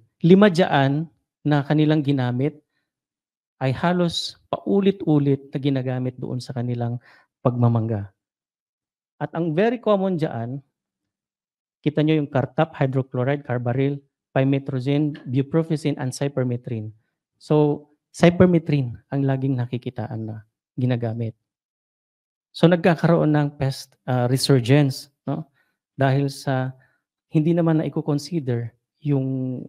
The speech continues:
ah, mode of action noong chemicals. Di ba, base doon sa in-, ah, pag-aaral nila Doktor,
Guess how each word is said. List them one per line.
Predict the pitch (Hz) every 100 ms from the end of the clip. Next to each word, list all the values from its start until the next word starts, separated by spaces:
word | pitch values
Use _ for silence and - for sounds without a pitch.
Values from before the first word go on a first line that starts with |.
| -
ah, | - 123
mode | 120 127 156 -
of | 127 107 - -
action | 143 - 127 107 107 _ _ -
noong | 139 135 131 131 131 - _ _ _
chemicals. | 143 135 139 104 101 -
Di | 120
ba, | 139
base | 139 131 135
doon | 135 135
sa | - 131 127 123 _ _ _ -
in-, | 147 - 120
ah, | 117
pag-aaral | 127 131 131 127 131
nila | 127 127
Doktor, | 117 120 - 123 120 120